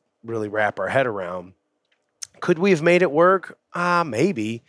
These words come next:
Uh, but we passed, and we went another probably, I don't know, four years before we actually brought in an ad agency. Uh, actually, I'll, I'll give 'em a shout out. Cayenne Creative in Birmingham, Alabama, did a, an outstanding job creating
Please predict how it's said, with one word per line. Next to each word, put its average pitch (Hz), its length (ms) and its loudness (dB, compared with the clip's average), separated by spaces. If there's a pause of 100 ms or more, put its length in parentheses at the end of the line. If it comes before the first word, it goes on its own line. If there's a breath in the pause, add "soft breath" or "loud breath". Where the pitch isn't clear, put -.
(400 soft breath)
Uh, 127 260 4
but 120 200 0
we 135 100 -4
passed, 131 560 0
and 117 80 -4
we 131 80 -2
went 170 180 4
another 160 300 4
probably, 139 460 0 (760)
I - 160 -6
don't 120 100 -6
know, 95 140 -8
four 147 400 -2
years 131 380 0
before 113 280 -8
we 110 140 -4
actually 104 320 -4
brought 104 340 -2
in 98 360 -8 (480 soft breath)
an 113 100 -6
ad 110 260 0
agency. 95 840 -8 (100)
Uh, 92 400 -8
actually, 104 300 -10 (260)
I'll, 92 200 -12
I'll 95 100 -10
give 101 140 -14
'em 92 80 -18
a 90 40 -16
shout 101 240 -6
out. 98 120 -8
Cayenne 107 420 -4
Creative 101 500 -8
in 98 120 -14
Birmingham, 98 380 -12
Alabama, 95 460 -10
did 95 160 -14
a, - 140 -16
an 98 180 -14 (100)
outstanding 110 640 -8
job 107 280 -6
creating 98 520 -10